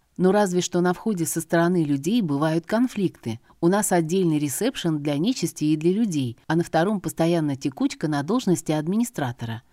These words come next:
Мало кто из нелюдей там может выдержать дольше двух месяцев. Приходят, ругаются.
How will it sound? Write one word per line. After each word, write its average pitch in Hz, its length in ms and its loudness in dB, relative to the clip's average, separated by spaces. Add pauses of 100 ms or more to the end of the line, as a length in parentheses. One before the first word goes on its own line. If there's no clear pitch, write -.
(100)
Мало 202 280 0
кто - 200 -2
из 156 220 2
нелюдей 190 420 2
там 165 220 0
может 160 320 0
выдержать 160 520 0
дольше 202 300 -2
двух 160 280 -4
месяцев. 120 600 -4 (240)
Приходят, 180 680 2
ругаются. 147 800 -2